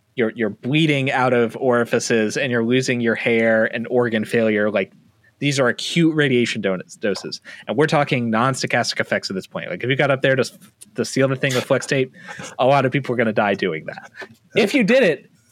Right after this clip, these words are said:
I mean, you might stop some radiation release, I guess, but it's not gonna be worth it.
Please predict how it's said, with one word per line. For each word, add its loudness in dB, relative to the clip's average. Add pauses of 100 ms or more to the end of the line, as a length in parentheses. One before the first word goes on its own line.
(300)
I 0
mean, 0
you 2
might 2 (760)
stop -2
some 0
radiation 2
release, 2
I 0
guess, 0
but 2
it's -2
not -2
gonna -2
be 2
worth -2
it. -8